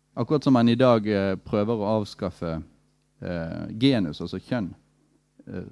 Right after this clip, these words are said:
pronomener. Her, her er det possessiver, eh, som skal fjernes. Eh, det er det det henvises da til i tittel, the dispossessed. Eh, for eksempel så sier denne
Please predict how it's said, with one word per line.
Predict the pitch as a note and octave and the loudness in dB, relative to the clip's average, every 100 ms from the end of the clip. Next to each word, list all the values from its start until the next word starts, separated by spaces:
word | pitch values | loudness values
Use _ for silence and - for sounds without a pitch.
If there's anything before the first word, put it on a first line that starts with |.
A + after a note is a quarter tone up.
| - | -14
pronomener. | E2+ F2 D#2+ - - _ _ _ _ | -12 -12 -14 -16 -20 _ _ _ _
Her, | E3 D#3+ C3+ | 4 6 6
her | D#3+ C3 | 4 4
er | |
det | A2 G#2 - | 2 0 0
possessiver, | E3+ - - G#2+ - G2+ E2 C2+ - _ _ _ _ _ _ _ | -2 -2 -4 -6 -6 -6 -6 -8 -16 _ _ _ _ _ _ _
eh, | G2+ F#2 | -8 -6
som | F2+ G2+ F#2 | -6 -6 -6
skal | G2 | -8
fjernes. | - F#2 F#2+ F#2+ F2+ - - _ _ _ _ | -6 -4 -4 -6 -10 -16 -20 _ _ _ _
Eh, | - G#2+ G#2 | -2 0 0
det | G2+ A#2+ A2 | 2 2 4
er | |
det | A2+ G2+ | 2 0
det | G2+ F#2 | -2 0
henvises | G#2 F#2+ F2+ G2 - | 2 0 -2 -6 -8
da | G2 | -6
til | - F#2 | -6 -8
i | F#2 | -6
tittel, | - G2+ G2+ F2+ F2 | -6 -8 -10 -10 -8
the | F#2+ | -6
dispossessed. | G#2 - - G#2+ F2+ - F#2 - - - - _ _ _ _ _ _ _ - | -4 -6 -10 -10 -10 -8 -10 -10 -20 -20 -20 _ _ _ _ _ _ _ -2
Eh, | B2 | 0
for | B2+ | 2
eksempel | C#3 F3 E3 B2 | 2 2 2 0
så | C#3+ | -4
sier | - B2+ C#3 A#2+ | -2 0 2 2
denne | A2+ B2 A#2+ G#2+ | 2 2 2 0